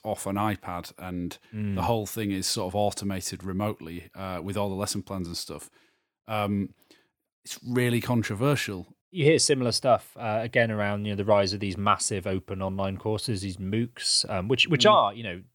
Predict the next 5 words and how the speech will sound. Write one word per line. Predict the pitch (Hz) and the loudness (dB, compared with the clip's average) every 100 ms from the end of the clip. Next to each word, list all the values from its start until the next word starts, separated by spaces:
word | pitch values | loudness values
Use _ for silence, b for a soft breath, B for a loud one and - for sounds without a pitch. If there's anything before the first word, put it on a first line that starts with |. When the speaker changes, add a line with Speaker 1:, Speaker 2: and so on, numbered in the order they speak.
| - | 2
Speaker 2:
are | 131 | 4
great | 120 123 143 175 139 | 4 4 4 4 -4
and | 113 | -10
potentially | - 127 123 - 120 113 110 98 b b b b - | -6 -6 -2 -2 0 0 0 -2 b b b b 4
have | 113 95 | 4 4